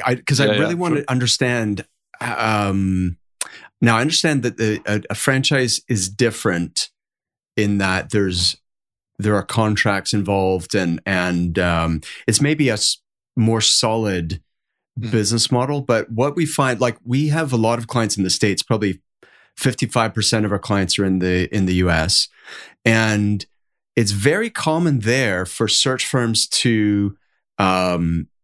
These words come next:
Speaker 1: not employ people, but to have people who are what they call ten ninety-nine. It's like a self-employed, c-,
Speaker 2: Mm.
Speaker 1: you know, uh, contractor, essentially,
Speaker 2: Mm.
Speaker 1: who is working full-time, uh,
Speaker 2: Mm-hmm.
Speaker 1: for your firm,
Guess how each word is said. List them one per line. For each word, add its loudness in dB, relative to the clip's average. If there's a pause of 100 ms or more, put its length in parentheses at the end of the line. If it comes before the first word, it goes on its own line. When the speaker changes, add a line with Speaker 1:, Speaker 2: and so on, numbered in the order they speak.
(360)
Speaker 1:
not 2
employ 0
people, -2
but -2
to -2
have -2
people -2
who 0
are -2 (500)
what 0
they 2
call 0
ten 0
ninety-nine. 2
It's 0
like 0
a 0
self-employed, 0 (840)
c-, -8
Speaker 2:
Mm. -16
Speaker 1:
you 0
know, -6
uh, 0
contractor, 0
essentially, 0
Speaker 2:
Mm. -8
Speaker 1:
who 2
is 0 (420)
working 0
full-time, 0 (260)
uh, 2
Speaker 2:
Mm-hmm. -10
Speaker 1:
for 0
your 0
firm, -2